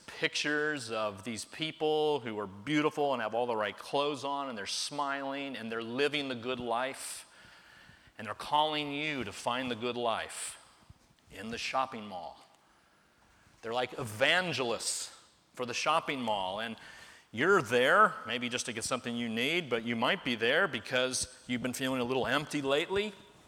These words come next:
And you love to shop, and when you shop, you get that hole in your heart kind of filled up. There's a kind of a redemption there when you buy something new. You buy what you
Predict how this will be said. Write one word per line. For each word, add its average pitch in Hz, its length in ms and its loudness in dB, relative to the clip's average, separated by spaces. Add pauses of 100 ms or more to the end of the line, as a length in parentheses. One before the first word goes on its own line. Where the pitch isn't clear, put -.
(360)
And 131 100 -4
you 123 100 -2
love 135 280 0
to 143 100 -6
shop, 180 520 4
and 117 120 -4
when 147 160 2
you 143 140 0
shop, 175 520 4
you 123 80 -2
get 151 240 4 (120)
that 131 200 6 (220)
hole 165 320 4
in 151 80 0
your 135 160 2
heart 175 380 2
kind 160 180 -2
of 135 80 -4
filled 160 420 -2
up. 175 380 0 (300)
There's 139 100 -2
a 127 60 2
kind 170 220 2
of 151 100 6
a 131 40 4
redemption 147 800 2
there 196 320 4
when 131 160 2
you 127 80 0
buy 143 300 2
something 156 480 -4
new. 190 360 -2 (2000)
You 131 140 0
buy 147 340 8
what 165 280 2
you 151 280 0